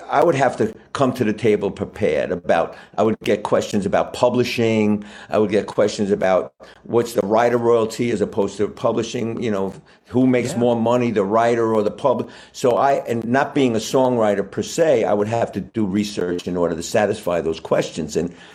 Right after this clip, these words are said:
Speaker 1: so I learned a lot in the process about the business of music and teaching it.
Speaker 2: That's great, man. That's, and, and what a, what a great way to round out their curriculum, you know, having, having somebody that could speak to all those things be-, besides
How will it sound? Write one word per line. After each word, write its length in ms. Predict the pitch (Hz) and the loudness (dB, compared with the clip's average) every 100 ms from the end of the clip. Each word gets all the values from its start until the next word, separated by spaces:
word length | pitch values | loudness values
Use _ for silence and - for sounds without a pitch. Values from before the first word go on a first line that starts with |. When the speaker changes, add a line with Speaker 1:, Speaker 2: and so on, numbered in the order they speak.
| - - | -20 -6
Speaker 1:
so 200 | - 107 | 0 4
I 100 | 151 | 4
learned 320 | 139 110 95 | 4 2 2
a 80 | 82 | 2
lot 220 | 85 76 | 2 0
in 60 | |
the 100 | 82 | -4
process 560 | - 101 92 - 78 - | 0 0 2 0 -6 -4
about 240 | 85 78 | 0 0
the 80 | - | 0
business 420 | - 98 98 95 | -2 0 0 0
of 60 | 92 | 2
music 380 | 92 95 92 80 | 2 2 -2 -4
and 120 | 80 | -4
teaching 380 | - 135 - - | -2 -4 -2 -4
it. 180 | - - - - - - - | -6 -10 -18 -20 -20 -20 -16
Speaker 2:
That's 220 | - 104 | -12 -10
great, 420 | - 117 107 - - | -4 0 0 -2 -6
man. 240 | 113 104 | -4 0
That's, 300 | 120 123 - - - - | 0 -2 -10 -20 -10 0
and, 160 | 147 151 | 2 4
and 200 | 151 139 | 2 2
what 100 | 147 | 0
a, 80 | 165 | 0
what 180 | 127 151 | 0 0
a 60 | |
great 400 | 127 113 131 135 - _ - - _ _ - | 0 0 0 0 -4 _ -20 -20 _ _ -20
way 320 | - 285 139 143 | -12 0 2 4
to 60 | |
round 420 | 117 117 120 127 | 4 4 4 4
out 200 | 117 104 - | 2 2 0
their 120 | 120 | -2
curriculum, 600 | - 120 120 117 101 104 | 2 0 0 0 -2 -2
you 60 | 117 | 0
know, 100 | 113 | 2
having, 400 | 120 117 113 101 | 2 2 0 0
having 240 | 120 117 | 0 0
somebody 320 | 104 123 110 | 2 2 2
that 180 | 107 104 | 2 0
could 140 | 110 | -4
speak 260 | 95 - 117 | -6 -4 -4
to 100 | 110 | -4
all 160 | 107 110 | -2 0
those 240 | 110 101 | -2 -4
things 300 | - 120 113 | -2 0 0
be-, 240 | 87 113 117 | 0 -4 -4
besides 720 | - 123 - 120 127 107 - | -4 -2 0 2 2 0 -6